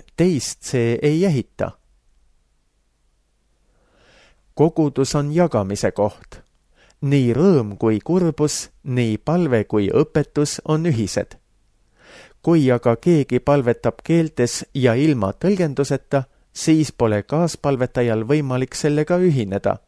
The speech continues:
See oleks tegelikult isekus ega sobiks kokku koguduse olemusega.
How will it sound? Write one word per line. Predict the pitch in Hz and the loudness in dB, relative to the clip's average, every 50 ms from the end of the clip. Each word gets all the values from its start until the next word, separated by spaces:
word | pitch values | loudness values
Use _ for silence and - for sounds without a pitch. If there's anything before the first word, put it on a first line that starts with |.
| _ _ _ _ _ _ _ _ _ _ _ - - - - _ | _ _ _ _ _ _ _ _ _ _ _ -20 -20 -20 -20 _
See | - - - 170 165 147 131 | -8 0 2 4 4 4 4
oleks | 110 127 123 117 107 - - - | 2 2 2 0 0 -2 -6 -6
tegelikult | - 170 165 - 131 113 104 104 - - 101 101 - 151 | -4 -4 -2 0 0 0 0 -2 -2 -2 -4 -2 -2 -4
isekus | 185 - - 165 - - - 147 147 - - - | -4 -2 -2 -4 -4 -2 -2 -2 -2 -2 -8 -6
ega | - 160 135 - 123 127 | -4 -4 -2 0 -2 -2
sobiks | - 170 165 - 147 139 - - | 0 -4 -2 -2 -2 -4 -6 -8
kokku | - - 190 - - _ _ - 107 | -4 -4 -4 -4 -4 _ _ -4 -2
koguduse | - - 143 143 - 143 131 151 139 - 151 147 | 0 -2 -2 -2 -2 -4 -2 -4 -4 -2 -2 0
olemusega. | 151 147 120 104 98 107 113 - 120 107 - - 101 | 0 0 0 0 -2 -4 -6 -4 -4 -4 -2 -2 -4